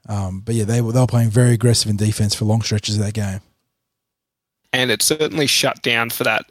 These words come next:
Speaker 2: edge raids. I thought we were a bit too sideways. I thought there was gonna be room back up through the middle if we were to turn it back in, um, just 'cause their edges kept flying up. Um, and I'd say we're offside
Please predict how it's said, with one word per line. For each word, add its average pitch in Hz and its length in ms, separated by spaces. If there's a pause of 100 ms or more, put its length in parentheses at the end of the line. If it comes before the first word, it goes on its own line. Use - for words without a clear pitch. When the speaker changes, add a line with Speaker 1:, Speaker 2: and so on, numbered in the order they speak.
Speaker 2:
edge 117 280
raids. 117 380
I 120 80
thought 139 160
we 165 60
were 170 60
a 151 40
bit 156 160
too 135 160
sideways. 143 640
I 160 80
thought 135 240
there 139 80
was 131 80
gonna 147 200
be 120 120
room 117 340
back 117 240
up - 160
through 120 180
the 104 60
middle 117 380
if 104 160
we 117 80
were 117 80
to 110 60
turn 123 280
it - 120
back - 240
in, 110 280 (360)
um, 110 120
just 139 180
'cause 156 180
their 147 160
edges 117 400
kept - 340
flying 117 840
up. 110 240 (520)
Um, 110 320
and 110 120
I'd 117 160
say 110 200
we're 107 240
offside 113 400